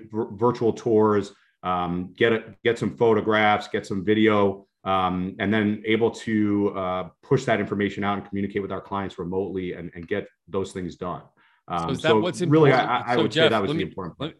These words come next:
Speaker 2: let me dig in here. So is that what's still important now as we go through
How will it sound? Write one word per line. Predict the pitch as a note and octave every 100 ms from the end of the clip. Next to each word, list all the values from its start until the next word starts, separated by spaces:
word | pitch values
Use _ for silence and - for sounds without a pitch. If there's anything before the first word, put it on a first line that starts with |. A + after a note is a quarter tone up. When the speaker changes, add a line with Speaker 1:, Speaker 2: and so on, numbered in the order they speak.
| -
Speaker 2:
let | D#3
me | E3+
dig | D3+ C#3+
in | D3+
here. | B2+ A2 G2
So | - C#3 B2+ A#2 - _ _ _ _ _
is | C#3+ B2+ A2+
that | D#3 E3+ C#3
what's | E3 D3+
still | - - D#3 D3+ D3+
important | C#3+ C3+ C#3+ C#3+ B2
now | B2+ A#2+ G#2+
as | G2
we | A2+
go | C3 D3+ D3+
through | C#3+ - D3+ E3 D#3+ D#3 D3